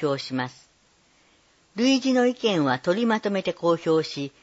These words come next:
個別の回答は行いません。なお、個人情報は公表しません。三十一、多文化共生に関する市民意識調査。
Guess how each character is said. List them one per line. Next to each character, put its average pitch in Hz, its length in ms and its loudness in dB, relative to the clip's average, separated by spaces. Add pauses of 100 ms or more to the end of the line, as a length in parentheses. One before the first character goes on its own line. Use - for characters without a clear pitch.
(200)
個 190 120 0
別 240 260 2
の 233 120 -2
回 208 260 -2
答 190 200 -2
は 160 220 4
行 165 180 -6
い 160 200 -2
ま 143 120 -4
せ 131 200 -6
ん。 110 100 -10 (1000)
な 214 240 0
お、 151 180 -4 (100)
個 190 160 0
人 254 280 -2
情 262 220 2
報 170 240 0
は 123 120 0
公 180 220 -4
表 165 300 0
し 143 160 -8
ま 135 120 -2
せ 135 180 -6
ん。 113 120 -8 (2500)
三 247 340 0
十 135 220 -2
一、 127 420 -8 (640)
多 202 160 2
文 262 280 -2
化 170 160 -2
共 196 280 -2
生 196 280 0
に 185 140 -4
関 175 280 -2
す 165 200 -8
る 135 220 -2
市 - 240 -6
民 190 360 0
意 131 60 -6
識 - 300 -8
調 165 260 0
査。 - 240 -6